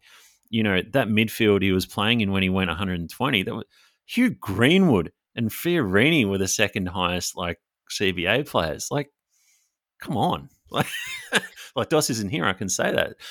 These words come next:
So I kinda think, like, with St Kilda, like, you've got these really quality players on the outside, whereas before it was, like, Zach Jones and, like, Seb Ross. Like, they're okay, but they're,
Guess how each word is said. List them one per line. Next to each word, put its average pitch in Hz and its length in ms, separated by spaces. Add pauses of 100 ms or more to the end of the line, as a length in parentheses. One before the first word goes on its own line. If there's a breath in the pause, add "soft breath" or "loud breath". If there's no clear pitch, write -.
(140 loud breath)
So 123 220
I 131 80
kinda 151 280
think, 113 240
like, 107 360
with 110 100
St 92 220
Kilda, 151 280
like, 95 320 (300 loud breath)
you've 107 140
got 131 120
these 98 220
really 120 400
quality 107 500
players 104 460
on 95 80
the 92 140
outside, 117 420
whereas 98 180
before 127 520
it - 80
was, 87 180
like, 82 260 (420 soft breath)
Zach 98 280
Jones 98 680
and, 78 240 (680 loud breath)
like, - 320 (560 loud breath)
Seb 110 320
Ross. 107 520 (420)
Like, - 80
they're 143 260 (760)
okay, 98 520
but 117 200
they're, 110 200